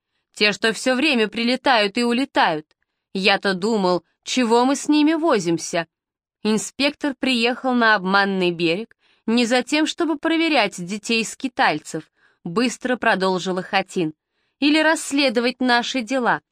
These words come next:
Он расследовал смерти и исчезновение хитроплётов за последние несколько лет. Таких было множество, господин Прокс".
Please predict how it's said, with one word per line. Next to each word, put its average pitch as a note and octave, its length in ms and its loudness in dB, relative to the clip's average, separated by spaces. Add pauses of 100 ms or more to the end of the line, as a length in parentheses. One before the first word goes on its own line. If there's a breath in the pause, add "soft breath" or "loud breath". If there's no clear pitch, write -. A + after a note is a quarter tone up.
(420)
Он G#3 180 4
расследовал G#3+ 640 2
смерти A#3 720 -2 (240)
и B3 240 2
исчезновение B3+ 880 0
хитроплётов A#3+ 760 -2
за A#3+ 140 -4
последние A3+ 680 0
несколько A#3 580 -2
лет. C4 260 -2 (500)
Таких C#4 440 0
было E4 260 0
множество, B3 720 0
господин F#3 640 0
Прокс". - 540 -4